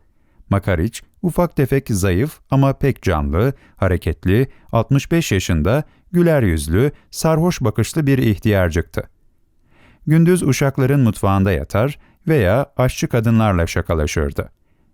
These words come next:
Gece olunca geniş kaputunu giyip konağın etrafında gezer,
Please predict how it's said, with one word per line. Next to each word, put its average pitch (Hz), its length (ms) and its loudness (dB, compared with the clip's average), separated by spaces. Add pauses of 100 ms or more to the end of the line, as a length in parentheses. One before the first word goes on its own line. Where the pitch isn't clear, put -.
(120)
Gece 92 240 0
olunca 95 560 0 (240)
geniş 123 300 0
kaputunu 123 460 0
giyip 113 400 0
konağın 113 380 2
etrafında 98 600 0
gezer, 104 480 0